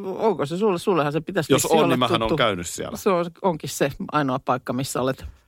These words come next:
Speaker 1: museokorttia heilutellut.
Speaker 2: Mm.
Speaker 1: Ö, niin on avanneet eilen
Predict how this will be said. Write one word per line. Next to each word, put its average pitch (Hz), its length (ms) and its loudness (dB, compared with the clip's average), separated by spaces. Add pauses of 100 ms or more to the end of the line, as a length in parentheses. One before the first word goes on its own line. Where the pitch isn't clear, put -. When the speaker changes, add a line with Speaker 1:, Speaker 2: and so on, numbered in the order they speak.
(120)
Speaker 1:
museokorttia 165 720 2
heilutellut. 131 500 2
Speaker 2:
Mm. 90 100 2 (1040)
Speaker 1:
Ö, 151 180 6
niin 175 160 2
on 196 140 4
avanneet 143 540 0
eilen 123 340 0